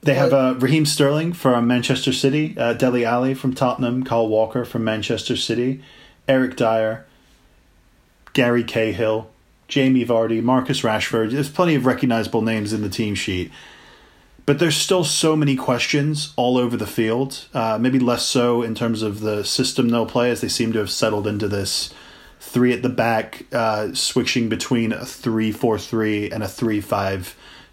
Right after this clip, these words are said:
Speaker 1: two. It really depends on what sort of, like, wingers they put next to Harry Kane and what decisions they make in midfield. But we know that it will be a three at the back. There will be wing backs deployed. England have brought along something like four or five players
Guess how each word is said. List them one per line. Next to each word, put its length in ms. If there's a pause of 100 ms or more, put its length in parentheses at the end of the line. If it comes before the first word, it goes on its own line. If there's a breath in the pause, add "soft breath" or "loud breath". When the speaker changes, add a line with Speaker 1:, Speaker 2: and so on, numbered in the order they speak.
Speaker 1:
two. 420
It 240
really 200
depends 400
on 120
what 100
sort 180
of, 140
like, 340
wingers 520
they 120
put 320
next 420
to 420
Harry 280
Kane 360
and 320
what 240
decisions 420
they 100
make 380
in 400
midfield. 640 (140)
But 100
we 140
know 320
that 240
it 40
will 120
be 140
a 40
three 240
at 80
the 80
back. 360
There 100
will 100
be 180
wing 260
backs 220
deployed. 520
England 360
have 280
brought 260
along 380
something 340
like 200
four 280
or 60
five 340
players 720